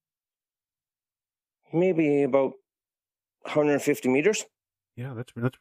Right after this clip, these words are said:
Speaker 2: that's fairly close. Now, you mentioned somewhere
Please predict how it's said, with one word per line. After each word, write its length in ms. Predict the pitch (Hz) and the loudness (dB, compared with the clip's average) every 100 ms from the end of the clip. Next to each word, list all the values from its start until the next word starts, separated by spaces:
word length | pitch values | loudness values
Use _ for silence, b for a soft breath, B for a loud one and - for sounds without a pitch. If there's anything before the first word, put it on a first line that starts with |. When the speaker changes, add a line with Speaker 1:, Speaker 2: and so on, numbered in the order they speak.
| 104 | -12
Speaker 2:
that's 220 | 107 127 | -8 -8
fairly 260 | - 143 120 | -6 -4 -6
close. 340 | - 135 123 _ _ _ _ _ _ _ _ _ _ _ - | -8 -12 -12 _ _ _ _ _ _ _ _ _ _ _ -8
Now, 100 | 147 | -4
you 160 | 190 | -2
mentioned 400 | 185 220 262 254 | 2 6 8 8
somewhere 500 | - 160 160 147 131 | 8 4 6 2 0